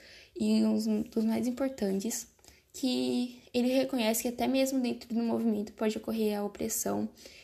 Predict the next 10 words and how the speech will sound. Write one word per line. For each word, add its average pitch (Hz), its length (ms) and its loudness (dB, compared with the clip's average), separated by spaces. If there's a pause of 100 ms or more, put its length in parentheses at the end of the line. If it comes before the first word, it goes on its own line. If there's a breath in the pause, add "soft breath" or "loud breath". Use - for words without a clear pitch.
(100)
Ele 220 200 2
busca 226 280 -2
reconhecer 262 500 0
as 240 100 0
sua-, 240 380 0
as 226 180 4
diferenças 214 640 2
entre 208 260 2
as 202 160 -2
mulheres 208 540 0